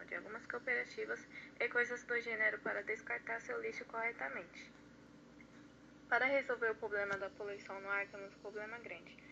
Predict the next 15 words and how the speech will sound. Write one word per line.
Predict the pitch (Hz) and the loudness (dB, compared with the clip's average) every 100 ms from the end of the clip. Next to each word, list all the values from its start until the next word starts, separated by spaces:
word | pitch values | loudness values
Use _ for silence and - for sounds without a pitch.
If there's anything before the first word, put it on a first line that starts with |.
| - - | -12 -8
Apesar | 208 233 247 | -2 0 2
de | 254 | 0
poluente, | 262 208 196 208 208 - - | -2 -4 0 -2 -2 -6 -8
o | |
transporte | 196 220 - 226 220 | -8 -8 -4 -4 -2
coletivo | - 220 220 - 214 | -2 0 0 -2 -2
é | 214 | -2
muito | 233 277 | -6 -4
usado | 254 214 - | 0 0 0
por | 214 | 0
alunos | 208 208 214 220 | 0 0 -2 -8
e | 233 | -6
moradores | 226 233 226 226 226 | -4 -4 -2 -4 -2
da | 226 | -6
região. | 226 226 247 208 | -6 -8 -6 -6